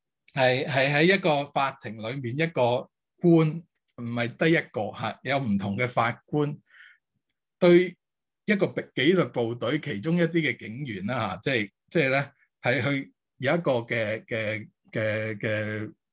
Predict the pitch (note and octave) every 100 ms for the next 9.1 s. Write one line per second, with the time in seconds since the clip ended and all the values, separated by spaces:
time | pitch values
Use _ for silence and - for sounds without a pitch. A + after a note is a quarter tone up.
0 | _ - A#2 A2+ G#2 G3 F3+ G#2+ - _
1 | _ _ F3 F3 - G3 - C3 C3+ B2
2 | B2+ B2 B2+ B2 B2 D3 C#3 G#2 A#2 B2
3 | B2+ B2 _ - _ _ _ A2+ A#2+ B2
4 | A#2+ C#3+ C#3+ A#2+ G2 D2+ - - A#2 -
5 | - C#3 D3 F#2+ - - _ - D3+ D3+
6 | - - - _ _ _ _ C#3+ E3+ E3+
7 | F#3 F3 - C#3+ C#3+ - - - _ _
8 | _ _ C#3+ C#3 E3 F3 F3 G#2+ - -